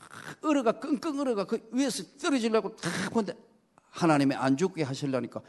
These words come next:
그 밑에 보니까 그 소똥,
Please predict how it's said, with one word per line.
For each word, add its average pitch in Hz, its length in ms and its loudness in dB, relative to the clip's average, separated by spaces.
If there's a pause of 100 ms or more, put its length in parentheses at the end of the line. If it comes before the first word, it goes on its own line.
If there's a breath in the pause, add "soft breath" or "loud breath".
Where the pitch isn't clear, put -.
(720 soft breath)
그 - 140 4
밑에 262 320 6
보니까 208 440 0
그 202 520 4 (600)
소똥, 277 800 2